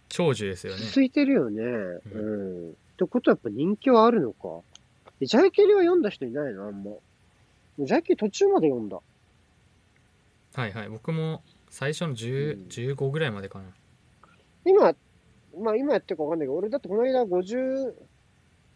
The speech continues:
Speaker 2: 五十話ぐらいまで無料だったよね、この間。
Speaker 1: はいはいはい。まだやってんじゃないですかね、多分。
Speaker 2: それでもう一回、もう一回読んだよ、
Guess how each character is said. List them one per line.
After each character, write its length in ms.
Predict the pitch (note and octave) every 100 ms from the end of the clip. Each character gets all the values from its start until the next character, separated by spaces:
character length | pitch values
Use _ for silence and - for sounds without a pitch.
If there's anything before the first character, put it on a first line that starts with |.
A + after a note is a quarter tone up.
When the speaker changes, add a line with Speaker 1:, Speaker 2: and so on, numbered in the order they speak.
| -
Speaker 2:
五 80 | F3+
十 140 | G#3+ C4+
話 160 | C4+
ぐ 80 | C4
ら 60 | A3
い 40 |
ま 60 | B2+
で 60 |
無 120 | A#2+ B2+
料 140 | C3
だ 60 | C3+
っ 40 | _
た 80 | F#2
よ 60 |
ね、 80 | F#2 -
こ 80 |
の 60 | G2
間。 140 | F#2 - _
Speaker 1:
は 160 | D#3 D3
い 60 |
は 140 | C3 B2+
い 40 |
は 160 | A#2 G#2
い。 80 | C3
ま 160 | D3 F3+
だ 80 | C3
や 40 |
っ 40 |
て 120 | - D3+
ん 40 |
じ 60 | A2
ゃ 20 |
な 20 |
い 20 |
で 40 | G2+
す 60 |
か 60 | G2+
ね、 60 |
多 100 | F#2+
分。 100 | B3
Speaker 2:
そ 60 | A#3
れ 60 | A#3+
で 60 |
も 160 | A#3 A3
う 40 | -
一 40 |
回、 160 | A3 F#3
も 100 | G3
う 20 |
一 40 | -
回 160 | G#3
読 160 | G3+ G3
ん 60 | G#2+
だ 80 |
よ、 180 | D#2+ -